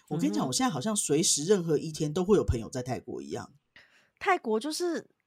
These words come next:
Speaker 2: 你不觉得很开心吗？就大家就会去，<laughs> 就
Speaker 1: 对，因为你随时就发现有人在泰国，
Speaker 2: 哼。
Speaker 1: 真的很好玩，对啊。
Speaker 2: 哼，哼。
Speaker 1: 就是很，很热闹、很不错的地方。然后就看见，
Speaker 2: 哼。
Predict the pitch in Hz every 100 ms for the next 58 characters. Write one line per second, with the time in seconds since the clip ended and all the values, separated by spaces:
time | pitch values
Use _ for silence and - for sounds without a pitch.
0 | _ 202 214 381 294 208 208 208 240 208
1 | 196 175 208 208 190 190 180 175 151 -
2 | 147 - - _ _ - - - - -
3 | 302 - - _ - 339 277 403 277 156
4 | - 165 190 - 185 190 262 214 214 240
5 | 175 139 117 123 208 - 196 165 - 67
6 | - 151 _ _ _ - 170 139 120 269
7 | 269 196 151 151 - - - 170 _ -
8 | 160 175 156 143 156 _ _ - 135 -
9 | - _ _ _ _ _ _ _ - 151
10 | 147 147 123 131 123 131 147 139 113 196
11 | - _ _ _ _ 131 120 135 - 143
12 | 110 123 - - - 247 311 285 180 151